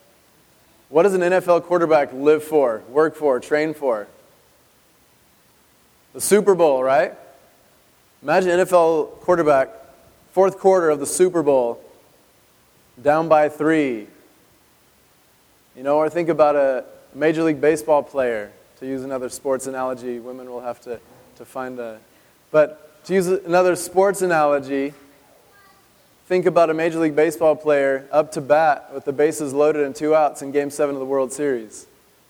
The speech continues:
It's like the moment, it's the thing they live for, right? But pressure. Pressure, pressure, pressure. Um, what was the other one I was thinking? Oh, maybe, uh,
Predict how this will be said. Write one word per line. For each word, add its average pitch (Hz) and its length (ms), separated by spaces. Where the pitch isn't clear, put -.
It's 131 140
like 151 220
the 143 80
moment, 156 340
it's 131 80
the 143 80
thing 170 240
they 147 140
live 160 320
for, 131 320
right? 139 280
But 131 340
pressure. 127 1080
Pressure, 143 480
pressure, 135 380
pressure. 123 420
Um, 127 460
what 143 120
was 147 80
the 151 40
other 151 120
one 147 40
I 143 40
was 131 100
thinking? 143 180
Oh, 151 140
maybe, 147 340
uh, 127 360